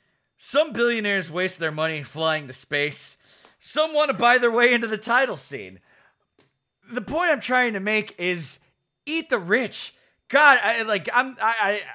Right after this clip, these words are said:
I, I, I don't even, independent of how good of wrestlers they are, I just want the Gifted to win 'cause I'm sick of these rich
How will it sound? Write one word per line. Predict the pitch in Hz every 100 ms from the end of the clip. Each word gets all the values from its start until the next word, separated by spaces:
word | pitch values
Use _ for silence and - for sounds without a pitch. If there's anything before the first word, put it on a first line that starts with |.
| - - _ _ -
I, | 262
I, | 302 175
I | 233
don't | 285 285
even, | 247 202 165 _ _ - _ _ _ -
independent | 302 - 135 - 214 254 233
of | 156
how | 156 180 170 127 127
good | 117 202
of | 196 131
wrestlers | 185 196 220 208
they | 214 220
are, | 220 220
I | 214 240
just | 254
want | 277 285 247
the |
Gifted | 151 233 240 208
to | 180
win | 160 180 226
'cause | 185 185
I'm | 160 139 139
sick | - - - 285 208
of | 185 147
these | 143 139 120 101 120
rich | 226 294